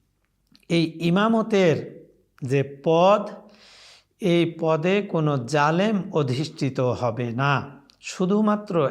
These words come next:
একমাত্র নিষ্পাপ ব্যক্তি এ পদে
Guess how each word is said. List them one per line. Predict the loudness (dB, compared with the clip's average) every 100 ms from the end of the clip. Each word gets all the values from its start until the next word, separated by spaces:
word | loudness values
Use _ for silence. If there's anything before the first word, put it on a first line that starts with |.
| -2
একমাত্র | 2 2 2 0 -2 -2 0 0 0 -8 -20 _ _ -4
নিষ্পাপ | 0 2 0 -2 2 4 4 2 -6 -20 -20 _ _ _ -14
ব্যক্তি | -2 0 0 -4 -4 2 2 0 -6 -18 -20 _ _ _ _ -2
এ | 0 2
পদে | 2 2 2 2 -2